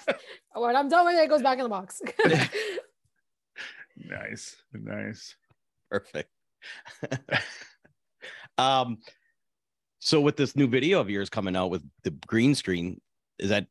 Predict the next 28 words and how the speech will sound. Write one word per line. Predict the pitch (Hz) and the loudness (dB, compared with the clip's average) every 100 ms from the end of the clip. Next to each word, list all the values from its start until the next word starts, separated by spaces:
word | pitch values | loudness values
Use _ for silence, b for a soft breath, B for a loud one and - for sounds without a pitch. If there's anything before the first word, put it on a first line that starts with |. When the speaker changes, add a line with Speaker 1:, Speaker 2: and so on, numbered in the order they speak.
| _ | _
Speaker 3:
your | 104 | -2
first | 110 117 127 | 0 0 2
time | 120 | 2
working | 110 123 139 | 2 0 0
with | 143 | -2
green | - 156 151 | 0 -2 -2
screen? | - 165 196 190 _ _ _ _ _ _ _ | 0 0 0 -4 _ _ _ _ _ _ _
Like, | 104 - | -6 -6
not | 90 104 104 - _ _ - | -4 -2 -2 -6 _ _ -2
interacting | 107 95 101 - 131 | 0 0 0 -2 -2
with | 127 | 0
someone? | 123 120 156 170 165 _ _ _ _ _ _ _ _ _ _ _ _ _ _ _ | 0 0 -2 -4 -8 _ _ _ _ _ _ _ _ _ _ _ _ _ _ _
Speaker 1:
Um, | 214 214 202 202 | -6 -4 -6 -8
I | 226 | -10
feel | - 403 | -8 -8
like | 415 220 | -8 -10
I've | 180 | -12
done | 185 185 - | -12 -14 -14
things | 185 175 | -14 -12
where | 170 | -12
I | 160 | -12
didn't | 151 180 214 - | -14 -14 -14 -14
interact | 247 262 269 269 | -12 -10 -12 -12
with | 285 | -16
somebody, | 285 277 294 285 | -14 -10 -10 -8
but | 202 175 | -10 -10
I | |
think | 175 226 220 | -10 -12 -12